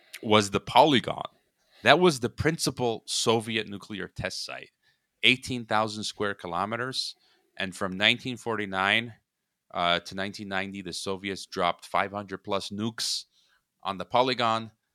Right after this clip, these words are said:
uh, you know, above ground. And then after, like, the nuclear test ban treaty in the early nineteen sixties, uh, they couldn't do above ground tests anymore. They had to do, uh, underground tests. And so I actually went to visit, um, the Polygon part of it,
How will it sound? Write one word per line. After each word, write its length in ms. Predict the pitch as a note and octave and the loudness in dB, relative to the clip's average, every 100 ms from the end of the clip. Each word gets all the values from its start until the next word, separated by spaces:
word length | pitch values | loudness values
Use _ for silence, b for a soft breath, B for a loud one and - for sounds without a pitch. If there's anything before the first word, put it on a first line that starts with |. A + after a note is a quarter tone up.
| _ _ | _ _
uh, 360 | F2+ E2 D#2+ D#2+ | -4 -2 0 -2
you 100 | F2 | -4
know, 80 | F#2 | 0
above 380 | F2+ F2+ A2+ G2+ | 0 6 6 6
ground. 400 | A2 G#2+ G#2 G2+ | 4 4 4 0
And 100 | F2+ | -4
then 140 | F2+ | -6
after, 360 | E2+ F#2+ - G2 | 2 2 2 -4
like, 200 | F2 E2+ | -4 -4
the 100 | F2 | -8
nuclear 300 | F2+ G2+ F#2 | -8 -6 -6
test 260 | F#2 F2 - | -4 -8 -6
ban 220 | F#2 F2 | -6 -6
treaty 540 | - F#2+ F2+ F2+ F2 | -10 -10 -8 -10 -12
in 80 | - | -12
the 80 | E2 | -10
early 220 | F2 F2+ | -8 -8
nineteen 260 | F2 F2+ F2 | -8 -12 -8
sixties, 600 | - - - E2 - - _ _ _ _ | -8 -8 -8 -8 -8 -12 _ _ _ _
uh, 200 | - - - | -14 -12 -8
they 100 | F2 | -8
couldn't 260 | - F2+ D#2+ | -6 -10 -10
do 100 | F2+ | -10
above 320 | E2+ F2 F2+ | -6 -4 -6
ground 220 | F2+ F2 E2+ | -2 -4 -4
tests 240 | F#2 - | -8 -8
anymore. 320 | E2+ E2 E2+ | -12 -10 -8
They 80 | E2 | -8
had 140 | E2+ | -8
to 80 | E2 | -12
do, 220 | D#2+ D#2 D#2 | -12 -14 -8
uh, 100 | D2 D#2+ | -4 -4
underground 400 | F#2 F#2+ F#2 F2+ | -4 -2 -4 -2
tests. 280 | F#2+ F2+ - | -4 -4 -8
And 80 | |
so 120 | E2 F2+ | -4 0
I 160 | E2+ | 8
actually 340 | A2 C#3+ - C3 | 10 10 6 2
went 200 | B2 - | 0 -4
to 60 | |
visit, 320 | G2 A2 G2+ - _ _ b b b b b | -2 0 0 -2 _ _ b b b b b
um, 500 | F2 F2 D#2+ D#2 D#2 C2+ _ | 0 2 2 -2 -10 -20 _
the 80 | - | -10
Polygon 640 | - G#2+ G#2+ G2 F#2 F#2 F2 _ _ _ | 2 4 4 2 0 0 -4 _ _ _
part 200 | - A2 | 2 4
of 100 | F#2+ | 4
it, 120 | F#2 | 0